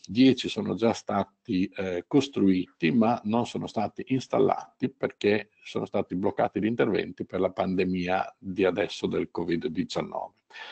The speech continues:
E, eh, il success rate dal primo, eh, amsci è per adesso, solo, dopo solo quattro anni, del cento per cento, cioè sono tutti impianti funzionanti.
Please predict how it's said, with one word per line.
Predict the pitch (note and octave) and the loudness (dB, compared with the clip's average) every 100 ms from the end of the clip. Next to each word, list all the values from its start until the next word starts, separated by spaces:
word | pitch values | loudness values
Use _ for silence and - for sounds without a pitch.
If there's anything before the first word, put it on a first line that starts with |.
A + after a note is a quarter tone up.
| - - _ _ _ | -18 -20 _ _ _
E, | A#2+ B2 - | 4 4 4
eh, | |
il | G#2 F#2+ F#2 | 0 2 0
success | - B2 - B2+ - | 2 2 4 0 4
rate | C3 G#2 G#2 - C#3+ B2 | 4 6 4 2 2 2
dal | G#2+ G2 G2 F#2 | 0 0 0 0
primo, | - C3 G#2+ G#2 A2+ G2+ | 2 2 2 0 -4 -6
eh, | G#2 G#2 | -6 0
amsci | C3+ F#2+ F#2+ - C#3 D3 | 0 0 -8 -4 0 2
è | G#2 G2 | 2 0
per | - B2+ | 0 2
adesso, | C3+ G2 - - - - | 2 2 -4 -4 -4 -4
solo, | - G2 G2 - | -4 -2 -2 -2
dopo | G#2+ G2+ | 0 -2
solo | - A2 - | -2 -2 0
quattro | - C3+ G#3+ | 0 0 -2
anni, | F2 F#2+ | -4 -4
del | A2+ G2+ G2 | 0 0 -2
cento | - E2 F#2 | -6 -6 -6
per | - F2 | -8 -8
cento, | - F2 E2+ | -8 -8 -8
cioè | F2+ G2+ | -4 -4
sono | - A2+ G#2 | 0 0 0
tutti | - D3 - C#3+ | -2 -6 -4 -4
impianti | A#2+ - - - | -4 -6 -8 -14
funzionanti. | - F2+ D#2+ - D#2+ E2 G2 G2 A2+ | -8 -6 -6 -6 -8 -8 -12 -18 -20